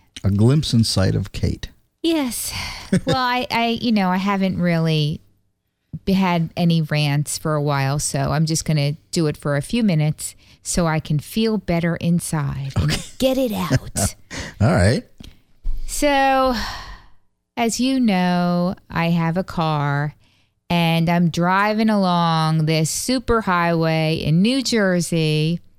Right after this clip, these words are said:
Speaker 2: where I live, and this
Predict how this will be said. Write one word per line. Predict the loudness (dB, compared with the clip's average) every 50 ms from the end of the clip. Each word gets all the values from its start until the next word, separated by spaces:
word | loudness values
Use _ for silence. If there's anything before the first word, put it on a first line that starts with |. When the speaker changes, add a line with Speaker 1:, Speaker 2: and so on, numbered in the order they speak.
| _ _ -14 -6
Speaker 2:
where | -4 -2 0 2 2 0 0 -2
I | -2 -2 -2 0
live, | 0 -2 -2 -2 -4 -6 -8 -12 -18 _ _ _ _ _ _ _ _ -4
and | -2 0 0 2 2 2 2 2 2 2 2 0 0 -2 -4 -8 _ _ _
this | -8 -6 -4 -2 0 0 2 2 0 -2 -2 -6 -8 -12 -14